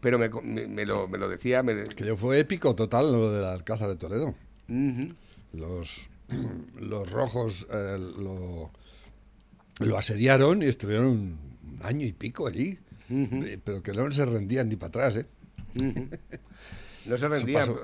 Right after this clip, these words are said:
Speaker 1: <laughs> pero al final dijeron, "Venga, va, dejar hacer el tonto que ya, <laughs>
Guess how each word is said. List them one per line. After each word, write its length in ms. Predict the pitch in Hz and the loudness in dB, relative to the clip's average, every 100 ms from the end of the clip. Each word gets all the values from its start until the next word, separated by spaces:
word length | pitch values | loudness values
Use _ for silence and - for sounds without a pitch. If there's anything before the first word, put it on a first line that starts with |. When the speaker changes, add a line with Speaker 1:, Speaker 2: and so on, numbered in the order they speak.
| - | -10
Speaker 1:
<laughs> 160 | - - | -14 -8
pero 180 | 120 - | -8 0
al 120 | 156 | 0
final 380 | - 131 135 151 | 0 2 4 4
dijeron, 320 | 143 123 123 | 4 2 2
"Venga, 160 | 117 120 | 2 2
va, 220 | 117 107 - - - - | 0 -2 -6 -10 -10 -10
dejar 240 | 107 135 139 | -2 2 2
hacer 180 | 123 113 | 2 -2
el 80 | |
tonto 380 | 101 123 120 131 | 2 0 2 -2
que 120 | 117 107 | 0 0
ya, 680 | 107 104 104 104 95 95 - - - - | 0 2 0 0 -2 -4 -6 -6 -10 0
<laughs> 580 | 233 - 170 - 180 | 0 2 0 0 -4